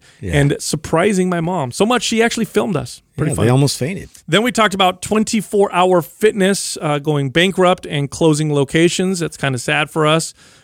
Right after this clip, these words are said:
Speaker 2: Uh, we talked about how, uh, Greg Glassman came under fire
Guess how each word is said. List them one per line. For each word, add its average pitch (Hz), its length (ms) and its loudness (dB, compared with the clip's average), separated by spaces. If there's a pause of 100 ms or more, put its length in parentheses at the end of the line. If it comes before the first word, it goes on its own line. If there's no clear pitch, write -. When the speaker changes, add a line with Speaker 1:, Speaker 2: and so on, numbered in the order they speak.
Speaker 2:
Uh, 147 260 2
we 175 120 0
talked 196 260 0
about 175 300 0
how, 165 480 2
uh, 147 300 0 (220)
Greg 180 300 0
Glassman 196 720 -2
came 180 300 0
under 160 260 0
fire 160 640 0